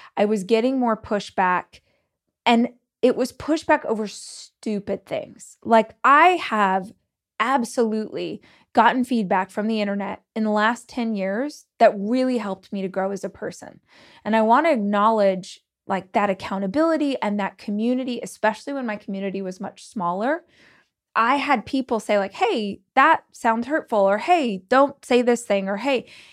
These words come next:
And I had no idea that what I was saying was hurtful or wrong. It was incredible. It is one of the greatest educations I've gotten in my adult life, is that community. But that's not what I'm talking about today.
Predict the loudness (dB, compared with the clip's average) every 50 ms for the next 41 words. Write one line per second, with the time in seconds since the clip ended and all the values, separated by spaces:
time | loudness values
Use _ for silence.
0 | _ _ _ _ _ 2 4 4 4 2 0 _ 2 2 4 4 4 2 2 0
1 | -2 -4 -10 _ -10 -2 0 2 4 4 4 4 4 6 6 6 6 4 4 2
2 | 0 0 0 0 0 2 2 0 0 -4 -6 -6 -6 -4 -4 -4 -4 -6 -6 -8
3 | -10 -12 _ -8 -2 2 4 4 4 4 2 0 -2 -4 -8 -14 -18 -20 _ _
4 | _ _ -6 -4 -4 -4 -2 -2 0 2 2 2 2 0 0 -2 0 0 2 4
5 | 4 4 4 4 2 -2 -4 -4 -4 -2 -2 -2 -4 -6 -8 _ _ -6 -4 -2
6 | -2 -4 -2 2 4 4 4 4 2 0 0 -2 0 2 4 4 4 2 0 -2
7 | -2 0 0 0 2 0 0 0 0 0 0 -2 -2 -2 -4 -4 -6 -6 -6 -8
8 | -6 -6 -8 -6 -8 -8 -8 -6 -6 -6 -4 0 0 0 0 0 -4 -8 -10 -8
9 | _ -2 -2 0 0 0 0 0 0 0 0 0 0 -2 0 2 2 4 4 2
10 | 0 -2 -6 -12 _ _ -20 -20 -20 _ _ _ 0 2 2 2 4 4 4 4
11 | 4 2 -4 -6 -4 -4 -4 -6 -8 -12 -14 -16 -18 -20 _ _ _ _ _ _
12 | _ _ _ 0 2 2 4 4 2 2 0 -2 -2 0 0 0 0 -2 -2 -2
13 | -4 -4 -8 -6 -4 -6 -6 -6 -6 -8 -8 -8 -8 -10